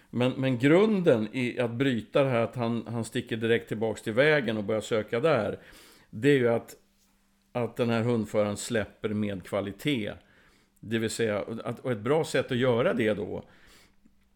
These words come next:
det är att kanske utnyttja den här tiken som är, som är mer styrbar och kontaktbenägen och jagar bättre. Att, ehm, kan han få av tiken, tiken får upp någonting att jaga. Får han av tiken där, kopplar henne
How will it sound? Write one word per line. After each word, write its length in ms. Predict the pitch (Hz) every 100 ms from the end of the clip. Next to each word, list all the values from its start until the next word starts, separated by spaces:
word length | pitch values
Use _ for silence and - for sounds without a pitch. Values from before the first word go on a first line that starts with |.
| _ _ - 120
det 200 | 113 127
är 60 |
att 80 | 147
kanske 260 | 156 135 143
utnyttja 460 | 131 110 123 117
den 80 | 120
här 80 | 113
tiken 580 | 110 156 180 - 110 92
som 280 | - 110 107
är, 420 | 104 110 - 95
som 220 | - 117
är 100 | 107
mer 220 | 104 107 95
styrbar 480 | - 110 98 101
och 80 | 104
kontaktbenägen 720 | 110 101 110 - 104 101 101
och 60 | 104
jagar 280 | 107 95 101
bättre. 460 | 135 135 - - - - - - - -
Att, 320 | 113 107 -
ehm, 580 | 110 110 113 110 110 90
kan 180 | 131 123
han 120 | 123
få 180 | - 131
av 400 | 143 190 208 135
tiken, 600 | 120 104 90 - 95 98 - _ _ _ _ _ -
tiken 300 | 165 160 175
får 80 | 160
upp 100 | 127
någonting 220 | 117 113
att 80 | 107
jaga. 360 | 104 101 131 - - _ _ _
Får 160 | - 135
han 120 | 127
av 380 | - 180 190 156
tiken 400 | 123 104 - 107
där, 360 | 135 110 - - _ _
kopplar 440 | - 156 151 160 156
henne 480 | 156 131 113 113